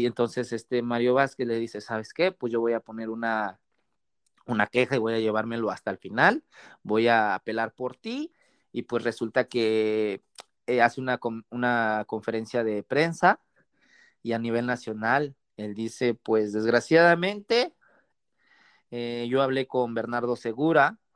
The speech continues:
después hablé con los jueces y los jueces, pues, me entregan videos y, pues, Bernardo Segura, eh,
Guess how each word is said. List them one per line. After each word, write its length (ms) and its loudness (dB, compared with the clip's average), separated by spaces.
después 440 -6
hablé 200 -4
con 120 -10
los 140 -12
jueces 500 2
y 40 -4
los 160 -6
jueces, 400 -2
pues, 180 -8
me 80 -2
entregan 380 4
videos 540 4
y, 280 -10
pues, 200 -4
Bernardo 440 4
Segura, 680 2
eh, 600 -4